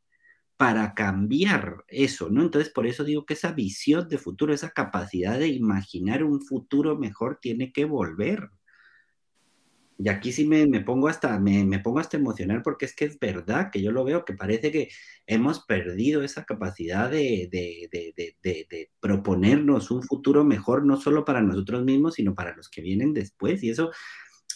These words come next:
si lo analizas desde un punto de vista ya como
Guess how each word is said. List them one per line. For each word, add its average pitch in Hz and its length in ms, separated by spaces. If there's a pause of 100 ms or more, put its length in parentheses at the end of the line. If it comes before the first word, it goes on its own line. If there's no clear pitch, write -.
(180)
si 117 160
lo 101 100
analizas 95 520
desde 104 240
un 104 80
punto 139 240
de 143 80
vista 107 340
ya 143 540
como 95 500